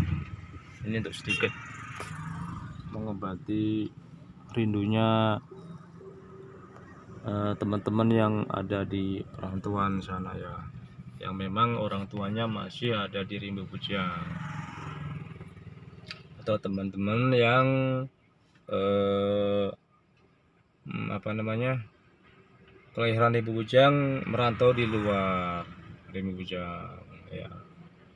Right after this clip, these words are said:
Jadi itu saja sejarah dari Pasar Sarinah lah saya ceritakan ya.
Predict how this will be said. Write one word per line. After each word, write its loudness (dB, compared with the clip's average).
Jadi -2
itu -2
saja 0
sejarah 4
dari 0
Pasar -6
Sarinah -4
lah -2
saya -10
ceritakan -14
ya. -10